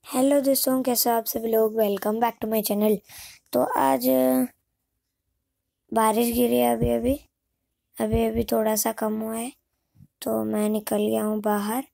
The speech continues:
बाहर तो नहीं, मैं अभी ऊपर जाने वाला हूँ और देखते हैं ऊपर कौन क्या करते हैं। चलो चलते हैं ऊपर।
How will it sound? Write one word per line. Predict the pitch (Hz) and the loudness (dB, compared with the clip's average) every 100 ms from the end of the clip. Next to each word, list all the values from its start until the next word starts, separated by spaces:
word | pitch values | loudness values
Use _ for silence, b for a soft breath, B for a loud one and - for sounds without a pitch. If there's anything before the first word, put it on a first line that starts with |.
| _ _ _ _ _ _ _ _ _ _ _ _ - | _ _ _ _ _ _ _ _ _ _ _ _ -4
बाहर | 226 220 214 233 | 0 2 2 0
तो | - 233 | 0 0
नहीं, | 226 294 - _ _ _ - | -2 -4 -8 _ _ _ -4
मैं | 226 233 226 226 | 0 2 0 0
अभी | 226 226 226 | 0 0 0
ऊपर | 226 214 233 226 | -2 0 0 2
जाने | 233 226 226 | 0 0 -2
वाला | 226 226 233 | -2 -2 -2
हूँ | 240 254 277 _ _ _ _ _ _ _ - | -4 -6 -10 _ _ _ _ _ _ _ -2
और | 220 226 | 2 2
देखते | 214 226 220 - 240 | 2 0 -2 -2 0
हैं | 226 247 302 - _ _ _ _ _ _ - | 0 0 -2 -6 _ _ _ _ _ _ -4
ऊपर | 226 220 233 226 226 226 220 _ _ | -2 2 2 4 4 2 0 _ _
कौन | - 214 214 | -2 0 0
क्या | 214 226 | -2 -2
करते | 220 214 - | -2 -4 -4
हैं। | 226 294 - _ _ | -4 -4 -10 _ _
चलो | - 214 220 | -10 -6 -4
चलते | 214 214 208 - | -4 -6 -6 -6
हैं | 220 | -8
ऊपर। | 214 214 220 | -8 -8 -10